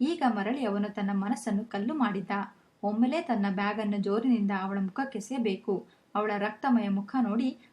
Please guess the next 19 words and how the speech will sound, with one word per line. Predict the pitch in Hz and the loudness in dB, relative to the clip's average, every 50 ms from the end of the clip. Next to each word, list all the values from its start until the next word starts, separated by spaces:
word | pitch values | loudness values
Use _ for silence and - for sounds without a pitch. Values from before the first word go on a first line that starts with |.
| _ - | _ -2
ಅಟ್ಟಹಾಸದಿಂದ | 220 233 - 302 277 247 240 233 233 - - 208 214 240 247 233 220 226 - | -2 -2 -2 -4 0 2 2 2 2 0 -4 -2 2 2 2 2 2 0 -4
ತಾನು | 208 202 196 202 | -2 -2 0 0
ನೋಡಿದ | 196 190 202 247 254 262 - 214 196 | 0 0 0 0 0 0 -2 -2 -2
ದೊಡ್ಡಾಟದಲ್ಲಿ | 185 185 180 180 233 240 240 233 208 196 208 202 202 | -2 -4 -2 2 2 2 2 2 -4 -4 -2 -2 -2
ರಾವಣನಕ್ಕಂತೆ | 196 190 185 208 233 254 254 220 196 196 - - 214 208 196 196 220 | -2 -2 -2 0 2 4 4 4 2 -2 -4 -2 -2 -2 -2 -2 -2
ನಗಬೇಕು | 202 190 185 214 240 226 233 202 - - 254 254 | -2 -2 2 2 2 2 2 0 0 0 0 2
ಎಂದೆನಿಸಿತು | 208 196 196 202 196 196 202 - 196 180 269 | 2 2 0 0 -2 -4 -4 -6 -8 -8 -8
ಚಂದುನಿಗೆ. | 262 - - 254 233 226 214 196 196 185 190 202 190 202 240 - - - _ _ _ - | -10 -4 2 4 4 4 4 0 0 0 -2 -2 -4 -4 -6 -12 -18 -20 _ _ _ -4
ಆದರೆ | - 185 190 196 277 311 269 247 240 - - - _ _ - | -2 -2 0 0 0 0 0 -2 -2 -4 -12 -20 _ _ -2
ಅವನ | 202 208 202 202 190 180 | 0 2 2 0 0 0
ಬಾಯಿಂದ | 196 196 226 269 277 240 | -2 -2 0 2 2 2
ಬಿದ್ದ | 226 196 208 196 170 233 | 2 2 0 -2 -4 -4
ಶಬ್ದಗಳಿವು, | 254 - - 262 226 202 208 202 202 202 196 196 185 - - _ _ _ _ _ _ - | -6 -4 -4 -4 -2 -2 -2 0 0 0 0 -2 -2 -6 -8 _ _ _ _ _ _ 2
"ಹೋಗು, | 214 233 233 226 233 - - - - _ - | 4 4 6 6 4 2 0 -6 -14 _ 0
ಆನಂದನಿಗೆ | 196 202 208 226 254 247 240 226 220 208 208 | 2 4 6 6 6 6 6 4 2 -2 -4
ಕೊಡು, | 202 - 208 202 254 247 | -2 -2 2 2 2 4
ಹೋಗು." | 240 220 208 185 196 185 - - _ _ _ _ _ _ _ _ _ _ _ _ | 4 2 2 2 0 -2 -2 -8 _ _ _ _ _ _ _ _ _ _ _ _
ಸುಶೀಲಕ್ಕ | - 254 240 233 311 311 254 202 190 - - 196 | 0 0 0 0 0 0 0 -2 -2 -4 -6 -6
ಸ್ತಬ್ಧಿತಳಾದಳು. | 196 - - - 190 185 175 170 180 202 202 233 254 262 247 - 208 190 190 190 180 - - | -6 -8 -6 -6 -6 -4 -4 -4 -4 -4 0 0 2 2 2 2 0 0 0 -2 -2 -4 -8